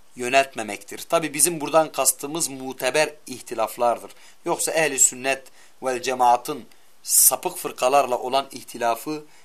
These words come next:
değildir. Bizim burada, e,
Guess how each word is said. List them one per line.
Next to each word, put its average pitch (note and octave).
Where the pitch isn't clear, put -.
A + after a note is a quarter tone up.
değildir. A#2
Bizim D#3
burada, C#3+
e, A#2